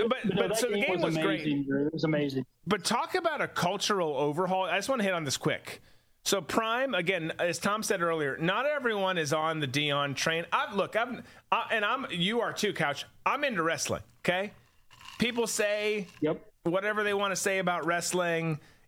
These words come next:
Speaker 1: It's gay, I'm gay, you're gay, we're all gay, whatever. It's America in <laughs> twenty twenty-three. We kind of all are gay. But, like,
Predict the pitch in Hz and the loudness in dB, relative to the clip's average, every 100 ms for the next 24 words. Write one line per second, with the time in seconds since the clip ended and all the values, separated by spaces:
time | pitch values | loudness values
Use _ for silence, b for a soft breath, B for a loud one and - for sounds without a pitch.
0 | - 185 175 - 175 170 170 151 165 160 | -2 -2 0 -2 0 0 0 0 0 0
1 | 147 156 151 143 151 165 135 151 147 139 | 0 0 0 0 0 0 0 0 0 0
2 | 123 131 151 156 156 135 143 131 143 202 | 0 0 0 0 -2 -2 0 0 0 0
3 | 170 117 131 147 170 165 165 160 151 - | -2 -2 -2 -2 0 0 0 0 -2 0
4 | 160 143 160 147 135 147 135 139 143 - | -2 -2 -2 -2 -2 -2 0 -2 -2 -2
5 | 185 139 135 131 123 113 104 95 - 226 | -2 0 0 0 0 0 -2 -2 0 -2
6 | 208 190 185 | 0 -2 -4